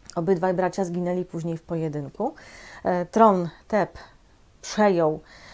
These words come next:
inny mężczyzna z rodziny, czyli Kreon. E, ale moi drodzy, e, tutaj następuje właśnie to zarzewie, mm, całej tej kłopotliwej, trudnej,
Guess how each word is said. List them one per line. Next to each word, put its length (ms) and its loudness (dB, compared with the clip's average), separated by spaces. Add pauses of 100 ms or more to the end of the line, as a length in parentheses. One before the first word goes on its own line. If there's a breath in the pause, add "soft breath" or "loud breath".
(200 loud breath)
inny 320 4
mężczyzna 600 0
z 80 -4
rodziny, 500 -2
czyli 280 -4
Kreon. 580 -2 (680 loud breath)
E, 280 -2 (140)
ale 220 6
moi 240 6
drodzy, 540 4 (500 loud breath)
e, 240 2
tutaj 320 0
następuje 680 -2
właśnie 480 -6
to 120 -6
zarzewie, 680 2 (520 loud breath)
mm, 300 -2
całej 320 2
tej 140 -4
kłopotliwej, 720 2
trudnej, 540 -4